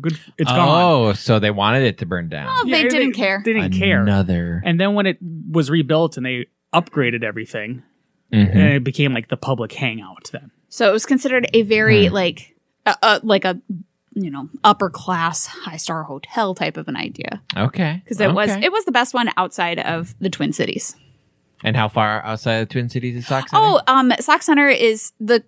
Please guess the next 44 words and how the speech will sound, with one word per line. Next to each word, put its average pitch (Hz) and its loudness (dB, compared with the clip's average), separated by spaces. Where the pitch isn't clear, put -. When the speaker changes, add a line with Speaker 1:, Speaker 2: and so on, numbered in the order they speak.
Speaker 3:
next 269 2
closest 277 -2
pop, 247 0
uh, 208 4
area 214 0
to 220 -2
it 202 2
is 185 -2
probably 202 -2
gonna 190 -4
be 185 -4
Saint 240 -2
Cloud, 214 2
Minnesota. 208 -4
So 359 -2
it's 381 -2
about 415 0
two 233 -2
hours 190 0
outside 185 -4
of, 220 0
Speaker 2:
Mm-hmm, - -10
mm-hmm. 196 -4
Speaker 3:
it's - 2
about 208 0
two 285 -2
hours 285 0
north. 214 -2
Um, 190 -4
actually, - 0
this 190 -2
is 180 -6
closer 190 0
to 180 2
my 170 4
original 175 0
so-, 165 2
stomping 160 -4
grounds 156 -6
from 170 -6
where 165 -6
I 214 2
grew 139 -4
up. - 0